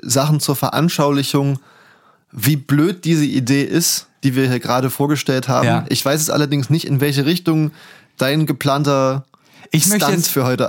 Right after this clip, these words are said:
Speaker 2: äh,
Speaker 1: für heute
Speaker 2: der
Speaker 1: geht.
Speaker 2: Stunt, den ich heute machen möchte, der geht eigentlich um die benötigten Wassermengen.
Speaker 1: Gut, w-, äh, dann weiß ich nicht, wollen wir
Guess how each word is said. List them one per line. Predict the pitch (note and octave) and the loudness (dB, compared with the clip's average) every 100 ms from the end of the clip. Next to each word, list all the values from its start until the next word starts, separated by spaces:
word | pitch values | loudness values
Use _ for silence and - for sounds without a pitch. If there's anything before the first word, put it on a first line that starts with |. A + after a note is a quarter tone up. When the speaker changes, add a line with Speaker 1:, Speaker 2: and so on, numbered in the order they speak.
| - | 0
Speaker 2:
äh, | D#3 | 0
Speaker 1:
für | B2 | 0
heute | B2 | 0
Speaker 2:
der | D3+ D3+ | 0 0
Speaker 1:
geht. | B2+ | 0
Speaker 2:
Stunt, | D#3+ G#3 - | 2 0 0
den | D#3+ F#3+ | 0 0
ich | G3 | 0
heute | G3 D#3 | 0 2
machen | E3 G3+ | 2 2
möchte, | F3 E3+ - B2 - | 2 0 -2 -4 -4
der | C3 | -4
geht | C3 D#3+ - | 0 -2 0
eigentlich | C3 D3+ C3+ | 0 0 0
um | C#3 | 0
die | A#2+ | 0
benötigten | A#2 A#2+ A#2+ - G#2 | 0 0 -2 -2 -2
Wassermengen. | A2 A2 F#2 F2+ F2 _ | 0 -2 -2 -4 -8 _
Speaker 1:
Gut, | - C3+ - - | -2 0 -4 -6
w-, | A#2+ B2+ - | -4 -2 -2
äh, | C3 | 0
dann | C#3 D3 D3+ - - | 0 0 -2 -4 -6
weiß | C#3 F3 | -2 0
ich | D#3+ | 0
nicht, | A#2+ - | -2 -8
wollen | B2+ A2 A#2 D3 G3 | -14 -6 0 0 2
wir | F#3+ F#3+ G3 | 2 2 0